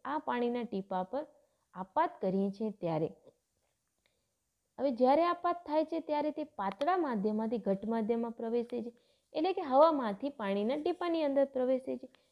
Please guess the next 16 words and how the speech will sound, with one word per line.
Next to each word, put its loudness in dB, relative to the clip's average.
ત્યારે 4
એનું 0
વક્રીભવન 2
થાય -10
છે. -20
હવે 0
વક્રીભવન 2
થાય -4
છે -14
એટલે 0
કે -4
આ -6
મેઘધનુષ્ય 2
રચવાની 0
પહેલી -2
ઘટનામાં, -2